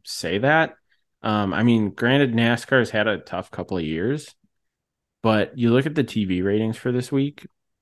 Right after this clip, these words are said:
and, um, I mean, granted, F one had a great, you know,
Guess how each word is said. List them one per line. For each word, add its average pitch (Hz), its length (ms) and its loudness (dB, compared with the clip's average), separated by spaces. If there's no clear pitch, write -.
and, 101 640 -2
um, 101 380 -4
I - 40 2
mean, 147 180 6
granted, 151 400 4
F 127 200 2
one 120 160 6
had 117 140 4
a 104 40 2
great, 101 460 0
you 95 320 -4
know, 82 240 -4